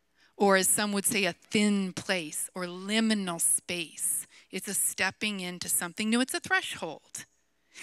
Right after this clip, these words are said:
And remember that we don't go out looking for this. We don't, we can't manufacture it. We can't engineer it. It's God who finds us and takes us into these moments.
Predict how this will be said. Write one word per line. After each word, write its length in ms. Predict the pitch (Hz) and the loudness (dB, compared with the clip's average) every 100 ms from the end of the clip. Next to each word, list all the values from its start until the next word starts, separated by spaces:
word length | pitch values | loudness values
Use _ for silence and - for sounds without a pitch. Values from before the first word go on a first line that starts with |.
| - - | -6 2
And 140 | 233 | 4
remember 260 | 254 339 415 | 4 2 2
that 120 | 392 | 2
we 60 | 370 | 4
don't 200 | 339 320 | 4 2
go 140 | 294 | 4
out 340 | 240 254 254 214 | 8 8 6 2
looking 360 | 277 269 240 | 0 0 -2
for 160 | 208 208 | -2 0
this. 260 | 190 165 | 0 0
We 100 | 233 | -2
don't, 240 | 262 359 320 _ _ | 0 0 -2 _ _
we 80 | 262 | -8
can't 340 | - - 381 330 | -4 -2 -2 0
manufacture 760 | 381 359 254 247 - - 214 | 0 0 0 0 0 0 -2
it. 100 | 185 | -2
We 80 | 226 | -2
can't 300 | - 269 254 | 0 0 2
engineer 640 | 240 220 185 175 190 240 | -2 -4 -6 -6 0 0
it. 280 | 196 147 - - - - | 0 -4 -12 -20 -18 -4
It's 160 | 233 - | -2 -2
God 420 | 202 254 320 415 294 | 4 6 6 4 2
who 100 | 254 | -4
finds 420 | - 214 185 - - | 2 2 2 -4 0
us 500 | 196 - - - - _ - - | -2 0 -2 -2 -2 _ -20 -8
and 140 | - 202 | -4 -2
takes 360 | - 247 - | 0 0 2
us 180 | 208 202 | 0 0
into 340 | - 220 208 214 | 0 -2 -2 -6
these 260 | 185 180 | -4 -6
moments. 680 | 190 180 170 - - - - | -6 -8 -10 -14 -6 -4 -4